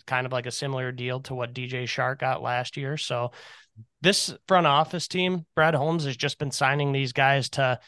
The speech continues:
you know, relatively cheap, team-friendly deals with options to get out after a year or two,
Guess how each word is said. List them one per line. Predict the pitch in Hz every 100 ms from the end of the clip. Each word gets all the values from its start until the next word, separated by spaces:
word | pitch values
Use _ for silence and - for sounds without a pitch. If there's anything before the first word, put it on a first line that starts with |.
| _ - _
you | - 147
know, | 135 - - 139
relatively | 127 160 185 - 160 143 127
cheap, | - 147 147 -
team-friendly | - 160 131 135 143 139
deals | 127 123 127 143 165 - _ _ _
with | 139 127
options | 135 135 139 120
to | 139
get | 127 127
out | 123 135
after | 131 131 139
a | 135
year | 135 147
or | 147
two, | - 156 151 156